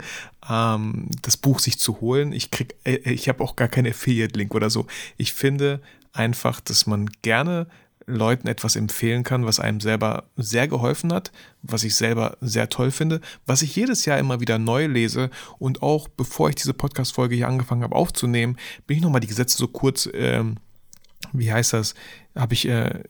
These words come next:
meine Augen drüber <laughs> geworfen? Nein. Ja, ich hab, ich hab das überflogen. Genau. Äh, ich hab, ich hab die Gesetze überflogen und dachte mir so, hm, nee, mit dem einen oder anderen Gesetz, hm, ja, weiß ich nicht. Heute, heute irgendwie nicht vielleicht, ja.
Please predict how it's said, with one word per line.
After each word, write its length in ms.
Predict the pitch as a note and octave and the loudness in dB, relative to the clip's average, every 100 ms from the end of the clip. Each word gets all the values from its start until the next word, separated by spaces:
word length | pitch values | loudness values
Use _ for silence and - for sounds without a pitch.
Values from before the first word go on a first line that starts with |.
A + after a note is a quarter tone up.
| - | -4
meine 340 | C#3 A#2 A#2 | 0 0 0
Augen 260 | B2+ F3 F3+ | 0 2 2
drüber 240 | F#3+ F#3+ | 2 0
<laughs> 0 | |
geworfen? 640 | F3+ E3+ - G3 - G#3+ - - | -2 6 6 6 2 0 -2 -6
Nein. 360 | - - - - - _ - - - - | -6 -6 -8 -10 -12 _ -8 -4 -4 -2
Ja, 120 | - B2+ | 0 0
ich 140 | B2+ C3+ | 0 -2
hab, 140 | - | -2
ich 80 | - | -8
hab 80 | - | -2
das 140 | A#2+ | 2
überflogen. 580 | A#2+ G#2+ B2 A#2 G#2 - - - | 2 2 2 2 0 -10 -12 2
Genau. 220 | C3 A2 - - - - - | 4 4 -2 -16 -16 -14 0
Äh, 140 | C3+ | 0
ich 120 | B2 | 2
hab, 120 | C#3+ - | 0 0
ich 100 | B2+ | -2
hab 120 | - | -2
die 80 | A#2+ | 0
Gesetze 280 | B2 - | 0 2
überflogen 380 | B2+ A#2+ - C#3+ | 0 0 0 2
und 60 | C3+ | 2
dachte 180 | A#2+ B2 | 0 -4
mir 40 | |
so, 100 | G#2+ | 2
hm, 240 | D#3+ A#2+ - - - - | 2 2 -4 -16 -16 -4
nee, 220 | B2 G3 | 0 2
mit 120 | A3 - | 2 0
dem 100 | B2 | 0
einen 140 | E3+ | 2
oder 120 | C#3 | 2
anderen 280 | C#3+ D3 C#3 | 2 0 0
Gesetz, 400 | A2 B2 B2+ - | 2 0 0 -2
hm, 360 | B2+ D3 D3+ D3 | 0 2 2 0
ja, 440 | C3 C3+ C#3+ D3 | 2 2 2 0
weiß 220 | A#2+ A#2 A2 | 0 -2 -2
ich 120 | A2 | -4
nicht. 200 | G#2+ A#2 | -6 0
Heute, 300 | C3+ D#3+ - | 0 0 0
heute 280 | C#3 F3 C3+ | 2 2 2
irgendwie 260 | C3 A#2+ | 2 2
nicht 240 | G#2 G2+ - | 0 -2 -2
vielleicht, 440 | - - - - | -2 -2 -4 -2
ja. 220 | B2 D3 | 0 0